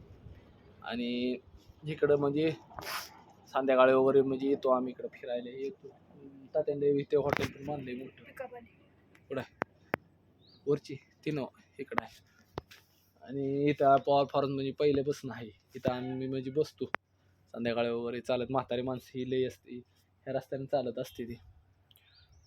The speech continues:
Speaker 1: दोन तीन दिवस झालं, खूप दिवस झाले व्हिडिओ टाकला नाही. तर म्हणजे मन आहे या व्हिडिओतनं तर काय आपल्याला उत्पन्न नाही, टाकायचं म्हणून टाकायला लागलोय.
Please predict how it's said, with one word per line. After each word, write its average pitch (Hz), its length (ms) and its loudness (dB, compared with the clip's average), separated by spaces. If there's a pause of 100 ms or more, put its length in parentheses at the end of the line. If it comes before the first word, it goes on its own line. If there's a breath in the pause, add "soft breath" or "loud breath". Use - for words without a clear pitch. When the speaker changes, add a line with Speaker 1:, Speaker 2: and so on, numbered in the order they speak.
Speaker 1:
दोन 120 180 -6
तीन 117 160 -6
दिवस 123 140 0
झालं, 127 260 2
खूप 127 220 -6
दिवस 131 220 0
झाले 120 200 0
व्हिडिओ 117 240 -2
टाकला 117 360 -8
नाही. 120 180 -14 (680)
तर 143 60 -14 (840)
म्हणजे 143 200 0
मन 175 240 2
आहे 175 180 10
या 147 120 10
व्हिडिओतनं 151 420 6
तर 151 160 2
काय 160 180 8
आपल्याला 156 320 6
उत्पन्न 156 320 0
नाही, 156 320 -2 (880)
टाकायचं 139 300 0
म्हणून 143 160 -4
टाकायला 143 360 0
लागलोय. 135 200 -4